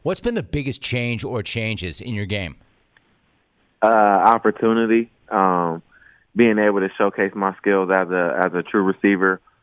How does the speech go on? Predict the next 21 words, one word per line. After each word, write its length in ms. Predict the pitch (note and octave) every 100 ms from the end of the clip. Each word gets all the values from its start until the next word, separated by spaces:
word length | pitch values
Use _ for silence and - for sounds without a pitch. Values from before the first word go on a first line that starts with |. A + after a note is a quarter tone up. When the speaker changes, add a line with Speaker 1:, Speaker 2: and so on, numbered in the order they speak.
| _ -
Speaker 2:
Um, 320 | G#2 F#2+ F#2
really, 460 | G#2 A2 G#2+ F2+ F2+ _ -
the 120 | F#2+
targets 480 | - G#2+ G2+ G#2 G2
doubled, 480 | G#2+ G#2 G2+ G2+ F#2
uh, 460 | G2+ F2+ F2 E2+ E2
and 140 | F2+ F2
the 80 | -
st-, 140 | - -
and 160 | F#2
the 60 | F#2
stats 360 | - G2+ F2+ G#2
went 160 | F2+
right 200 | G2 F2+
with 260 | F#2 G2 F#2+
it. 160 | F#2 - _ _ _
Uh, 100 | G#2
being 220 | G#2 B2 A2+
able 240 | G#2+ G2
to 200 | F#2+ F2+
just 200 | G2 F#2